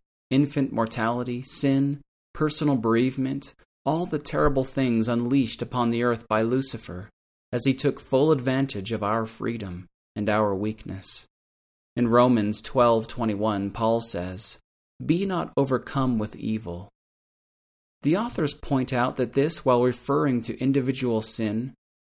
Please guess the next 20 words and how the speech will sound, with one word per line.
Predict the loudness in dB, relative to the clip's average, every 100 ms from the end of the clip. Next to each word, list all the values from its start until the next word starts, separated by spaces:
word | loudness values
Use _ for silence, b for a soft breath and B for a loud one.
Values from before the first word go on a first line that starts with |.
| _
can | -4 -2
also | -2 -2 0
be | 2
applied | 0 2 2 2 0
to | 0
the | 0
weight | 2 0 0 -4
of | -8
evil, | -6 -6 -6 -10 -12 -16 _ _ _ _ _ _ _
our | 2 2
perception | 2 0 0 0 -2 -4 -4 -6
of | -8 -2
the | 0
world's | 2 2 2 0
wrongs, | 0 0 -2 -4 -6 -8 -12 _ _ _
and | 0 2
our | 2
compassion | 2 -2 -2 -4 -2 -2 0
over | -2 -4
them, | -8 -10 -12